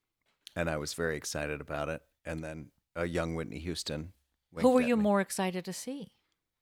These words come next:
Speaker 1: There was a, a lot of hubbub for Vicki Lawrence, I have to say.
Speaker 2: Wow, more than Whitney Houston.
Speaker 1: Yeah, I don't know.
Speaker 2: Did it happen in today? Like, so Whitney was, like, came back from the dead and you wouldn't be impressed?
Speaker 1: Uh, all I know is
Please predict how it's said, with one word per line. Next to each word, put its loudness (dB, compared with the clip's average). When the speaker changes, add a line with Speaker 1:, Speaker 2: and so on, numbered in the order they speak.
Speaker 1:
There 10
was 10
a, 10
a 8
lot 10
of 2
hubbub 4
for 6
Vicki 8
Lawrence, 6
I 2
have 0
to -8
say. 0
Speaker 2:
Wow, 4
more 8
than 4
Whitney 2
Houston. -4
Speaker 1:
Yeah, 0
I 8
don't 0
know. -4
Speaker 2:
Did 2
it 2
happen 4
in 0
today? 0
Like, 0
so 0
Whitney -6
was, -4
like, -2
came -2
back -2
from -6
the -6
dead -2
and -6
you -6
wouldn't -8
be -4
impressed? -4
Speaker 1:
Uh, 8
all 6
I 6
know 6
is 0